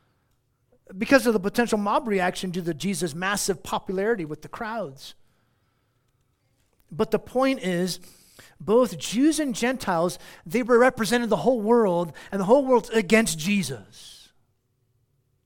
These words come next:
And then look at verse four, which is pivotal in what's going on here, and really pivotal in what you see throughout, not just chapter eighteen, but even chapter nineteen and even into chapter twenties and twenty-one.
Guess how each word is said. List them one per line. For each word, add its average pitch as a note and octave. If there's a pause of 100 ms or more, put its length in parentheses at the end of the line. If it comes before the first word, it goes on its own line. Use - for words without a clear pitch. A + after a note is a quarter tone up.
(2000)
And G3+
then B3
look F#4
at D4+
verse G#3+
four, F#3
which F#3
is - (200)
pivotal A3+ (560)
in F#3
what's G#3+
going G3
on F#3+
here, D#3 (160)
and A#3
really C#4 (260)
pivotal G#3 (420)
in G#3+
what C4
you A#3
see B3+
throughout, A#3
not B3
just -
chapter F#3+
eighteen, G3
but G#3
even F#3
chapter F3
nineteen D#3+
and C#3+
even D#3+
into C#3
chapter C#3
twenties D#3
and C3+
twenty-one. C3+